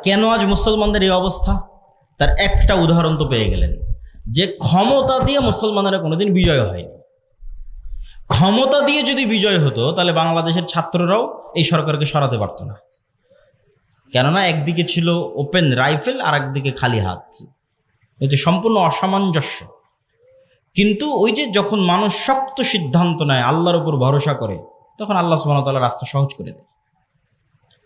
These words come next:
ওই জন্য আল্লামা ইকবালের একটা কবিতা আছে,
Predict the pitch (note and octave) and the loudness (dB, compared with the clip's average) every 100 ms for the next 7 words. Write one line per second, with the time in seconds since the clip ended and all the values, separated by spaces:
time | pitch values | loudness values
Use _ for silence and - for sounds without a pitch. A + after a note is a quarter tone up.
0 | _ _ _ _ _ _ _ _ _ _ | _ _ _ _ _ _ _ _ _ _
1 | B2+ C#3 D#3+ D3+ D#3 D#3 D3 A2+ C#3+ D#3 | 2 4 4 4 2 2 0 0 0 2
2 | D3 C#3+ C#3 C3+ B2 G#2 F2+ - - | 0 -2 -2 0 0 -2 -2 -10 -14